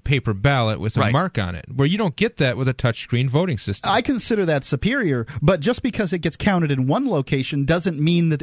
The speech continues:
Speaker 3: it ends up, that the count ends up correct in the next location, 'cause then they call it in.
Speaker 2: There is fraud. I mean, no dou-, no doubt. I mean, there's always the, the potential for fraud, but certainly the electronic voting machines increase that potential.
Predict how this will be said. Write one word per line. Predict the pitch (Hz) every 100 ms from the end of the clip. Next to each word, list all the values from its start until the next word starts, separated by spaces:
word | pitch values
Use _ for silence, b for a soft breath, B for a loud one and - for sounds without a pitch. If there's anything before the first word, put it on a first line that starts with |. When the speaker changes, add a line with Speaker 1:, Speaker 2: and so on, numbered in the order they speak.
| 151
Speaker 3:
it | 151 156
ends | 156 151 165
up, | 214
that | 156
the | 165
count | - 196 185
ends | 165 160 147
up | 147
correct | - 170 160 - 156
in |
the | 147
next | 240 - 147
location, | 120 120 104 107 - 285 B
'cause | 196
then | 233 240
they | 190
call | - 190 180 170
it |
in. | 277 127 107 -
Speaker 2:
There | 190 220
is | 214
fraud. | - 254 127 107
I | 123
mean, | 139 143
no | 175
dou-, | 190 160
no | 185 202
doubt. | 214 117
I | 117
mean, | 123
there's | 135
always | 160 170 170 160
the, | 147
the | -
potential | - 143 151 147
for | 127 127
fraud, | - 135 113 110
but | 123 -
certainly | - 175 143 131
the | 120 131
electronic | 131 123 131 120
voting | 127 120
machines | 120 123 113
increase | 120 113 - 160 143 -
that | 127 -
potential. | - 110 - 117